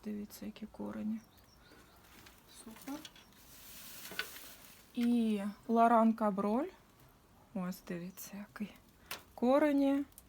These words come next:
ось по пів метра. Чудово, чудово. Я задоволена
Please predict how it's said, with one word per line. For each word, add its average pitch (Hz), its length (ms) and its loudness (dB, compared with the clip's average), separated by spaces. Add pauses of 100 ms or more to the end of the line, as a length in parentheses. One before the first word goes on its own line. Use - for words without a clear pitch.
(100)
ось 202 260 -2
по 208 160 -4
пів 214 240 2
метра. 196 420 -2 (1400)
Чудово, 202 640 -2 (600)
чудово. 185 520 -4 (300)
Я 269 240 2
задоволена 208 800 -2